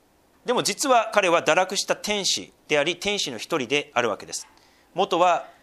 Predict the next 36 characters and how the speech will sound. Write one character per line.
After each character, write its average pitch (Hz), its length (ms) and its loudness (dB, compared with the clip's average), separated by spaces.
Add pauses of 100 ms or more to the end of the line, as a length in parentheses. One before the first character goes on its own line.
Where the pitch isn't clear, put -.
(300)
え 107 200 -10
ー、 98 60 -18
神 185 220 0
の 131 80 -4
御 139 140 -4
座 190 120 2
の 190 80 0
と 185 100 -4
こ 190 100 -2
ろ 175 40 -2
に 143 120 -2
い 123 60 -10
た 147 180 0
ケ - 260 -2
ル 285 100 -2
ブ 185 120 -2
で 147 100 2
あ 117 60 2
る 107 80 -4
と 151 240 -2
エ 135 80 0
ゼ 143 120 -2
キ 151 120 -2
エ - 20 2
ル 127 80 0
の 117 80 -6
二 139 100 -4
十 113 300 -6 (180)
八 160 220 0
章 95 360 -2 (280)
十 135 160 -2
一 131 80 -4
節 135 220 -4
以 127 40 -10
降 131 140 -2
に 180 120 -4